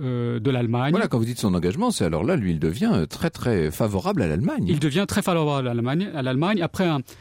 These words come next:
Speaker 1: un bref séjour en Iran, euh, il est obligé de nouveau de repartir et c'est là où il atterrit en Italie, puis en Allemagne. Et où il rencontre, euh, une rencontre, euh, bien connue, euh, il rencontre, euh, Hitler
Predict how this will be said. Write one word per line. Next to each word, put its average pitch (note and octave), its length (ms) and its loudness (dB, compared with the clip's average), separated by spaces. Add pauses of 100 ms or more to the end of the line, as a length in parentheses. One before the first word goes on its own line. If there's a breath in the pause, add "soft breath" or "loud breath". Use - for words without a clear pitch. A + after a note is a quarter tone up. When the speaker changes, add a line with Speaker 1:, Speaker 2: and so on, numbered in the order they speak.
(200 loud breath)
Speaker 1:
un C#3 100 0
bref D3+ 200 2
séjour D#3 260 0
en C3+ 100 2
Iran, C#3+ 520 0
euh, B2 120 -8
il B2 120 -2
est A2 100 -4
obligé B2+ 300 0
de A#2+ 240 -2
nouveau D3 320 0
de C3 60 -2
repartir A#2+ 640 -4 (400 loud breath)
et C3+ 40 2
c'est - 140 0
là C3+ 100 4
où B2 60 4
il A#2 80 2
atterrit B2+ 300 2
en B2 100 4
Italie, C3+ 460 0 (100)
puis C#3+ 220 2
en A#2+ 80 2
Allemagne. C#3+ 480 2 (520 loud breath)
Et F#3 300 2
où E3+ 260 -4 (140)
il C3 160 0
rencontre, D3+ 800 -2
euh, A#2+ 440 0
une A#2 120 0
rencontre, A#2+ 500 -2
euh, A2+ 720 -4
bien A#2+ 220 0
connue, C#3 420 2 (420 loud breath)
euh, B2 380 0
il C3+ 100 2
rencontre, D3 600 0
euh, A#2+ 340 0 (160)
Hitler D3 500 0